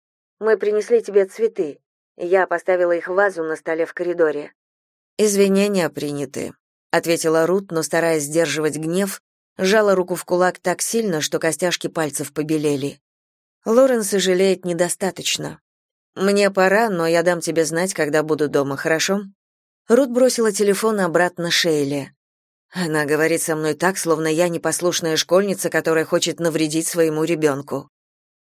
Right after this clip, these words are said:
"Она не это имеет в виду, нужно делать скидку.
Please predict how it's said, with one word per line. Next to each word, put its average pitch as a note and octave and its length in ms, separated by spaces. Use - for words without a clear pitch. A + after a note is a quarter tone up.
"Она A#3+ 320
не F3 120
это E3 320
имеет D#3 320
в - 20
виду, D3 300
нужно E3+ 400
делать D#3 320
скидку. - 600